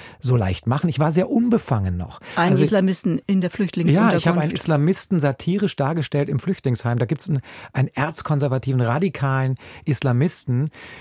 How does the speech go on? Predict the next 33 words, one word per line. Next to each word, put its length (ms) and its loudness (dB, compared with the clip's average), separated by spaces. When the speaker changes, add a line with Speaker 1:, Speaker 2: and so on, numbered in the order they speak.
Speaker 1:
der 160 2
eigentlich 320 0
Deutschland 500 -2
hasst 260 -4
und 220 -4
alle, 640 0
auch 180 -2
moderaten 560 0
Muslime 460 0
hasst. 260 -4
Mit 140 2
dem 100 4
bin 140 2
ich 80 -4
komödiantisch 580 2
umgegangen. 580 0
Speaker 2:
Aber 280 2
wo 100 6
lag 220 2
denn 180 2
für 180 0
Sie 180 0
die 420 0
Latte, 580 0
die 180 -2
Grenze, 540 0
wie 160 0
weit 320 -2
sich 220 -4
so 180 -2
ein 160 -2
ernstes 400 -2
Thema 420 0